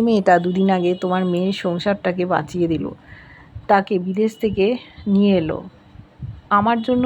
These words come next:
কী না করেছে, এই পরিবারের জন্য কত কী করেছে, তার তুমি এরকম ক্ষতি চাইছো?" বলেছে, "ওর যা হয়েছে বেশ হয়েছে।" বলে, "তোমার কিসের এত রাগ?"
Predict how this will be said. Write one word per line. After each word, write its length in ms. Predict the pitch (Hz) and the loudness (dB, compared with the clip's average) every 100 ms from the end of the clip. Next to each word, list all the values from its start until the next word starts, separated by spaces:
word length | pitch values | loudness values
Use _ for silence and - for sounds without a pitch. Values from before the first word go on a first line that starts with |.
| 240 | -2
কী 100 | 220 196 | -2 0
না 140 | 185 | 0
করেছে, 340 | 180 175 170 170 | 0 0 0 -2
এই 100 | 180 | -4
পরিবারের 420 | 185 185 190 190 | -4 -2 0 0
জন্য 200 | 185 190 196 190 | -2 -4 -2 -2
কত 140 | 170 | -4
কী 160 | 180 190 | -6 -10
করেছে, 380 | 185 175 175 175 190 - | -6 -6 -4 -8 -8 -2
তার 220 | 196 190 220 | 2 4 2
তুমি 220 | - 247 240 240 - - - - | -4 -6 -6 -8 -16 -20 -12 -2
এরকম 220 | 233 233 226 | 0 0 -2
ক্ষতি 200 | 233 226 | -4 0
চাইছো?" 340 | 247 233 226 180 | 2 2 0 -2
বলেছে, 280 | 196 196 202 | 0 0 0
"ওর 120 | 185 | -2
যা 160 | 196 175 196 | 2 2 2
হয়েছে 260 | 220 208 190 | 0 -4 -4
বেশ 180 | 160 165 | -4 -6
হয়েছে।" 180 | 170 185 | -6 -2
বলে, 180 | 196 202 | 0 -2
"তোমার 280 | 208 220 226 | -2 -2 -2
কিসের 400 | - 220 - 285 | -4 -6 0 2
এত 180 | 269 226 | 4 4
রাগ?" 280 | 190 165 | 4 4